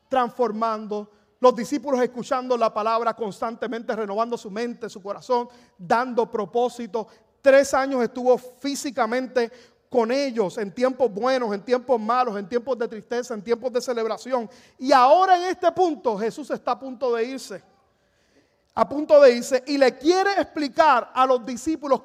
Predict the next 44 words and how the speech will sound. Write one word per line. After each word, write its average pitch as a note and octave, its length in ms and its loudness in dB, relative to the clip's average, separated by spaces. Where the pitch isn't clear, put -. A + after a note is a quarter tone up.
cómo E4+ 420 2
ellos D#4+ 260 -4
van D4+ 240 -2
a D#4 80 -2
vivir C#4+ 340 -8
luego C4 380 -4
de A#3+ 120 -4
que B3 80 -10
Él A#3 100 -8
se C4 140 -8
vaya. B3+ 420 -6
Y B3+ 60 -4
le C#4 80 8
dice, C#4 260 -2
"Yo B3 120 -2
me E4 80 2
voy F4 180 0
a D#4+ 120 6
ir F4 180 -4
tal D4+ 160 2
vez, B3 420 -2
pero C#4 220 4
de C4+ 60 2
aquí C4+ 180 2
en F4 60 10
adelante, F4 640 2
tranquilos, C#4 560 0
yo C#4 160 -4
no D#4 60 -4
los D#4 120 2
voy D4 160 -4
a D4 60 4
dejar C#4+ 260 0
solos D#4+ 340 0
porque B3+ 240 -2
les B3 140 -2
voy B3+ 140 -6
a D4 60 6
enviar C#4 420 -2
el B3+ 140 0
Espíritu A#3+ 420 -8
Santo". D4 440 -8
Ellos D#4 320 4
sabían, C#4 640 -2